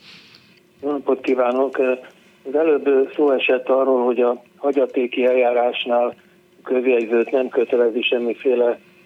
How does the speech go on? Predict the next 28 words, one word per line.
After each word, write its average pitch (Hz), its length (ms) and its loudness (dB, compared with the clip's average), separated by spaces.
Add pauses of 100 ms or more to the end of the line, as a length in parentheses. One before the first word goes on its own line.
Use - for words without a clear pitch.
(200)
határidő, 117 800 0 (640)
és - 100 -8
én 120 160 -2 (120)
értem 143 440 0
azt, 127 240 0 (100)
hogy 113 200 0 (580)
bonyolult 120 540 2
a, 117 240 2 (640)
a 120 140 -6
helyzet, 120 460 2
tehát 110 180 -2
sok, - 260 -2 (320)
esetleg 117 340 0
sok, 127 260 -2 (100)
ö, 113 140 4 (480)
örökös 120 440 0
van, 113 260 0
vagy 113 280 0 (140)
nem 117 160 -6
teljesen 117 600 0 (520)
egyértelmű 117 640 0
a 107 120 2
végrendelet 110 680 0
szövegezése, 117 800 2 (500)
akkor 113 300 -4
az 113 140 0
egy 113 200 0 (220)
bonyolultabb, 117 680 0